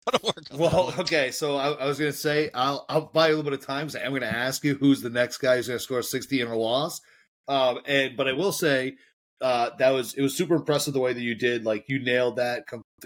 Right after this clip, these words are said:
Speaker 2: completely. But it also means that if y-,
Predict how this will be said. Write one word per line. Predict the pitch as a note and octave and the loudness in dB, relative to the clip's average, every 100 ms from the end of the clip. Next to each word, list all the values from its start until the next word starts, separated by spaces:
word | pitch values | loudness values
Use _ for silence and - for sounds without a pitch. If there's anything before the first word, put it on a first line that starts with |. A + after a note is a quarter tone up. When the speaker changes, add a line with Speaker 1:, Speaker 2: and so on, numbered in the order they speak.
| - | -10
Speaker 2:
completely. | C3 - D#3+ C3+ B2 - _ _ | -8 0 0 2 -2 -6 _ _
But | D3+ C#3+ | 0 2
it | |
also | C#3 D#3+ D#3+ C#3 B2+ | 2 0 0 -2 -2
means | A#2+ B2+ A#2+ | -6 -10 -8
that | A#2 A2+ - - | -6 -8 -10 -16
if | A#2 - | -16 -12
y-, | C3 | -12